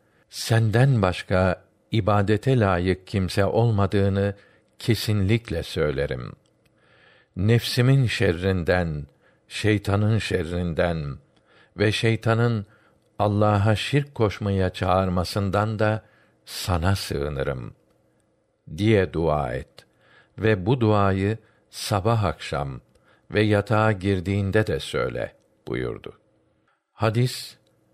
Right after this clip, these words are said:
bin dört yüz elli altı. İbn Mes'ud,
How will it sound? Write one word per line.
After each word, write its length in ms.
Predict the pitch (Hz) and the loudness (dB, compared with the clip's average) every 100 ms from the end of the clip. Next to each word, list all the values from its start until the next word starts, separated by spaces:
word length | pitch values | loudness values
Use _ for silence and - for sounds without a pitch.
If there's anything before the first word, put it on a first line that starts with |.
| _ _ | _ _
bin 280 | 92 110 107 | -2 0 4
dört 240 | 123 123 | 2 2
yüz 160 | 90 80 | -2 0
elli 260 | 80 73 | 0 0
altı. 540 | 71 64 65 - 50 - _ _ _ _ _ _ _ _ _ _ _ | -2 -2 -4 -10 -14 -16 _ _ _ _ _ _ _ _ _ _ _
İbn 240 | 147 127 127 | 0 2 2
Mes'ud, 540 | 117 104 - 110 - | 2 0 -4 -6 -6